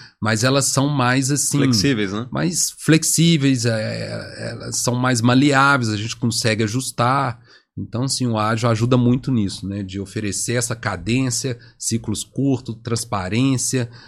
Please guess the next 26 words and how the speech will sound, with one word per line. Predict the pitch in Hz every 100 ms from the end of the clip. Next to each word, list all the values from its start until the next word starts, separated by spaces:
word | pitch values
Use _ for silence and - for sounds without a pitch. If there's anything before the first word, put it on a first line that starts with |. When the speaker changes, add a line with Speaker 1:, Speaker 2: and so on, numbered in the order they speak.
| -
Speaker 1:
é, | 113 104 101 -
deixar | 95 110 - 123 117
todo | 139 127
mundo | 127 123
engajado | 117 110 92 92 123 117
em | 104
cima | - 107
de | 98
uma | 95 85
meta | 92 120 135 127 - 131 117 - - _ -
e, | 101 104 104 98
e | 120
trabalhar | 131 135 147 127 139 151
também | 139 135
com | 139
equipes | 143 143 156 -
pequenas | 160 131 - 120 143 175 165
e |
multidisciplinares. | 160 131 131 139 131 135 156 151 101 90 95
Isso | -
também | 113 120
faz | 127 143 139
toda | - 131 156 151
a |
diferença, | 120 123 101 85 76 -
né? | 90 104 104